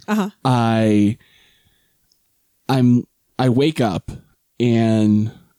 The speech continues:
Speaker 2: I have this feeling that I overslept. So I roll over, I grab my phone, I look at it, and it's eleven thirty A M. I'm like, "Oh shit." I usually get up at six for work at first. Ed-, I get up at six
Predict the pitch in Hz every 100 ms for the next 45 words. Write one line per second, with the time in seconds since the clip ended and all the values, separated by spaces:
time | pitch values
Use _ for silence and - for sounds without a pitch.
0 | _ 110 120 123 170 170 156 - 160 139
1 | 123 117 110 104 110 120 107 - 101 67
2 | - - - 120 110 104 98 107 143 160
3 | 123 117 107 107 104 120 127 120 107 101
4 | 98 82 107 143 - 95 98 - - _
5 | _ _ _ - 117 110 - - 117 117
6 | 123 117 117 117 - 76 69 - - 101
7 | 107 92 52 - - - _ _ _ _
8 | - 131 113 117 - - 135 135 - 120
9 | - - _ _ _ _ _ - 151 139
10 | 120 113 113 107 110 120 160 - 214 -
11 | - 139 151 190 92 - - _ _ -
12 | 123 113 - _ _ - 123 117 117 110
13 | - - _ _ - 135 226 262 277 -
14 | 233 196 -